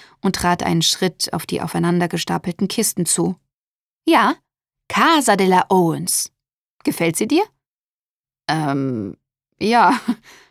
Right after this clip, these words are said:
Er schüttelte den Kopf und stieß ein leises Lachen aus.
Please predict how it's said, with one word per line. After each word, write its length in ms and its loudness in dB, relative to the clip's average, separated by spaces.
Er 100 -2
schüttelte 400 0
den 160 -2
Kopf 380 -4
und 120 -2
stieß 280 -4
ein 140 -4
leises 420 -4
Lachen 300 -6
aus. 360 -6